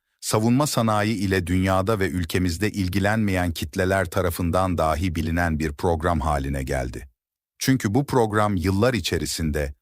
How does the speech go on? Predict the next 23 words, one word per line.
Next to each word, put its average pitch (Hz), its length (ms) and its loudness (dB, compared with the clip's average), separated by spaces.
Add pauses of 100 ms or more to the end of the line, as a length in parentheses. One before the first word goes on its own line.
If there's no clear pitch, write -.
(160)
o 110 120 0
kadar 87 420 2
bütçeye, 65 580 -2 (260)
reklama 80 600 0 (220)
ve 92 180 2
bazen 120 380 0
skandallara 92 760 0
yol 80 180 2
açan 80 340 0
konuların 78 600 0
baş 101 220 0
aktörü 76 360 -2
oldu 73 300 0
ki, 67 280 -4 (440)
ortalama 104 540 2
sade 95 460 0
bir 87 100 0
vatandaş 76 680 0
bile 67 280 -2 (240)
konuyla 113 400 4
ilgili 87 420 0
yorum 90 280 2
yapar, 82 440 -2